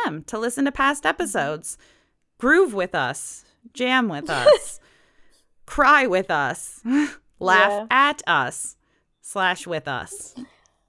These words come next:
Speaker 1: and, uh, rate, review, and subscribe, especially that one.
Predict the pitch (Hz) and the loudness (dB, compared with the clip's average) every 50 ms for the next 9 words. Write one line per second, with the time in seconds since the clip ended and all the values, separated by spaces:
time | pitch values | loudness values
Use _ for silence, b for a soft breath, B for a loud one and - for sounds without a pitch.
0 | _ _ _ _ - 190 190 185 190 190 180 170 165 160 165 202 233 247 240 254 | _ _ _ _ -6 -6 -4 -4 -2 -2 0 0 0 0 2 2 2 2 2 2
1 | 233 254 247 240 233 - 240 - - - 190 160 135 - - - b b b b | 0 2 0 0 0 -2 -6 -8 -2 0 2 2 2 0 -4 -14 b b b b
2 | b b b - - - 208 208 - - - - 202 165 160 - 175 135 135 135 | b b b -16 -12 -6 -6 -4 -4 -4 -4 -2 -2 -2 -2 -4 -6 -6 -6 -6
3 | 127 107 - - 92 98 175 180 | -6 -8 -8 -8 -10 -12 -12 -14